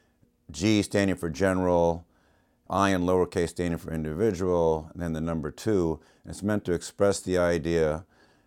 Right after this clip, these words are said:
that there's a significant tension when scientific evidence is presented in court.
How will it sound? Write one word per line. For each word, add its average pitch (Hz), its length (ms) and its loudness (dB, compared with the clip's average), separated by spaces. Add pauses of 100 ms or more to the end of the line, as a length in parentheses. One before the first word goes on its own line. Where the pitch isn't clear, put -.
(160)
that 82 640 0
there's 90 280 -2
a 80 40 -6
significant 98 680 -2
tension 98 460 -6
when 76 120 -8
scientific 85 720 -6
evidence 80 560 -6 (320)
is - 100 -12
presented 87 420 0
in 78 140 -4
court. 87 460 0